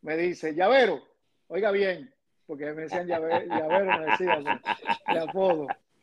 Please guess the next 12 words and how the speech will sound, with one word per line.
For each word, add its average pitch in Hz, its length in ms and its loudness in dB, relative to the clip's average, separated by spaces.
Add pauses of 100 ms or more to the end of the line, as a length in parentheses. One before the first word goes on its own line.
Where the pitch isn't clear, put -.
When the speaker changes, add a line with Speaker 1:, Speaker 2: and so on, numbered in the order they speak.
(380)
Speaker 1:
Eh, 175 500 0 (320)
Usted 202 300 2
tiene 269 240 -2
que 247 80 0
salir 233 260 0
a 233 60 4
buscarle 220 420 2
la 208 140 2
batería 190 380 -2
humana 214 360 -4
al 185 100 -8
personal 170 600 -8